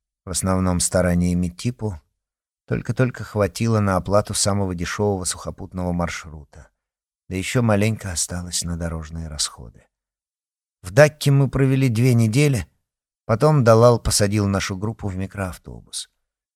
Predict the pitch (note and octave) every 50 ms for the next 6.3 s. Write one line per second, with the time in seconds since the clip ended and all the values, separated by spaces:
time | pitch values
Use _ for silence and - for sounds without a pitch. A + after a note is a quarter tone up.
0 | _ _ G2+ F#2+ G#2 A2 A2+ - - - - E3 D3 C#3 C3 B2 A2+ - - -
1 | - - C#3 A#2+ - A#2+ G2 - _ _ _ _ _ _ _ _ _ A2+ A2+ A#2
2 | A2 - A#2+ A2+ - B2+ A#2 A#2+ A2 G#2+ A2+ A#2+ G#2+ - B2+ - A#2+ A#2 A2 A#2+
3 | B2 A2+ G2+ G2+ G#2+ A2 A2 A2 A2 G#2+ A2 A#2 A2+ C3 C#3 C3+ A#2+ F#2+ G2 F#2+
4 | F#2+ - - A#2+ G#2+ G#2 G2 G2 G#2 G#2 - - F#2+ - F#2 F2 F2+ - G#2+ G2+
5 | F2 D2+ D2+ E2 D#2 D2+ D2+ D2+ C2+ - _ _ _ _ _ _ - F#2+ F#2+ -
6 | - D#2 - - - -